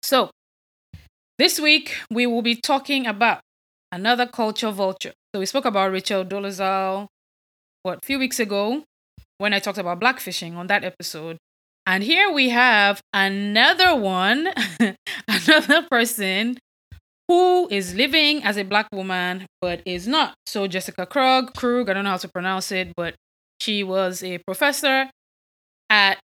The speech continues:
George Washington University in Washington, D C. So you might have heard about her, you might not have. And then the second topic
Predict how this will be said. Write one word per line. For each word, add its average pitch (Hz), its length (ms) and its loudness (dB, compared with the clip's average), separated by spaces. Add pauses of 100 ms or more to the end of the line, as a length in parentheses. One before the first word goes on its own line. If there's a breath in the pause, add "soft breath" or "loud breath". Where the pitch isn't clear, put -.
(140)
George 254 220 2
Washington 208 380 -4
University 247 540 -2
in 208 100 -4
Washington, 190 400 -8
D 175 140 -12
C. 311 680 4
So 190 560 0
you 185 80 -10
might 190 140 -2
have 190 100 -6
heard 240 120 0
about 180 280 -4
her, 185 160 0
you 185 100 -6
might 175 300 -10
not 185 160 -10 (100)
have. 180 300 -4 (460 loud breath)
And 208 120 -6
then 302 300 8
the 247 80 0
second 254 380 -2
topic 226 340 -4